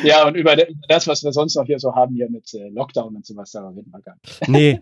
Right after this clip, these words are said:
Speaker 2: nee, nee. Das will doch keiner mehr hören, oder?
Speaker 1: <laughs> Ne, nein, nein, auf keinen Fall. Auf keinen Fall. Du weißt, wir sind ja, äh, ich sitze ja im Homeoffice mit Homeschooling und Home-Kita,
Speaker 2: <laughs>
Speaker 1: ähm,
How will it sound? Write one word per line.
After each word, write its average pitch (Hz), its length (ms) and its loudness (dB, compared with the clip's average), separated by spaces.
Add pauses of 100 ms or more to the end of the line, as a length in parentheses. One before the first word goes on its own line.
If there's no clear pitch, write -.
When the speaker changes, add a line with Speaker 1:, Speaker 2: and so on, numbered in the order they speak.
(100)
Speaker 2:
nee, 117 160 2
nee. 104 200 0
Das 110 180 -2
will 180 60 4
doch 175 120 4
keiner 160 220 2
mehr 127 160 4
hören, 127 280 4
oder? 131 280 0 (600)
Speaker 1:
<laughs> - 100 -20 (320)
Ne, 170 220 2 (200)
nein, 151 420 2
nein, 151 220 2
auf 143 120 -4
keinen 160 240 2
Fall. 127 300 -6 (380)
Auf 131 160 0
keinen 131 260 2
Fall. 127 320 -2 (320)
Du 147 80 -2
weißt, 160 300 4
wir 160 100 -4
sind 156 160 -6
ja, 151 220 4
äh, 165 420 -8
ich 196 180 -10
sitze 175 280 -2
ja 170 160 -2 (120)
im 151 200 -6
Homeoffice 185 920 0
mit 165 300 -10
Homeschooling 190 1000 -2
und 147 200 -12
Home-Kita, 180 920 0
Speaker 2:
<laughs> 117 440 -4
Speaker 1:
ähm, 151 480 2